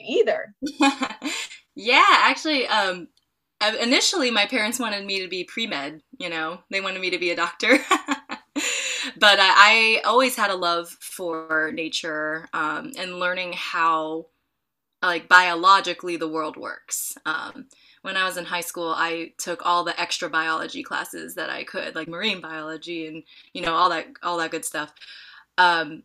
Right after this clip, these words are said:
Speaker 2: because I was just so interested in how animals in particular work, but also just, like, how nature works. Um, so that's why I didn't really do the pre-med route that my parents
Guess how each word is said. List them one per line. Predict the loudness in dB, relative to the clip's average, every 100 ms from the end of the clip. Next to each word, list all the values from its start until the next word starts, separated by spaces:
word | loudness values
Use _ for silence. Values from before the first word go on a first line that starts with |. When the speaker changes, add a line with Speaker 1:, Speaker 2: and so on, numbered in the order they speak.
| _ _ _ -10
Speaker 2:
because | -6 -2 0
I |
was | 0
just | 0 -2
so | -2
interested | -4 -8 -8 -6 -8 -8
in | -10 -10 -12
how | -8 -6 -6 -8 _ _ _ _ _ -4
animals | 0 4 2 0 -8
in | -10
particular | -10 -8 -6 -6 -4
work, | -4 -4
but | -6 -6
also | -6 -6
just, | -8 -12 -12
like, | -14 -16 _ _ _ _ _ _ _ -12
how | -6 2 4 2
nature | -4 -8 -8 -10
works. | -10 -10 -12 -14 -14 -4
Um, | -2 -2 -6 -8
so | -6 -4 -2 -2 -4 -6 _ _ _ _ _
that's | 4 4 4
why | 2
I |
didn't | 2 -4 -2
really | -2 -2
do | -4
the | -6
pre-med | -8 -6 -6 -4
route | -4 -4
that | -8
my | -10
parents | -10 -10 -10 -10 -6